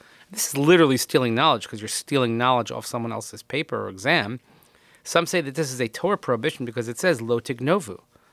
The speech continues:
you shall not steal. "Ubeklal zeh gam gnevas das." And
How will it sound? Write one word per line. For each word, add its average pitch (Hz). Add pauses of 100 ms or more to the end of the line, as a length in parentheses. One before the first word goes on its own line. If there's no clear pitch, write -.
(300)
you 131
shall 123
not 110
steal. 139 (400)
"Ubeklal 127
zeh 139
gam 127
gnevas 110
das." 135 (420)
And 120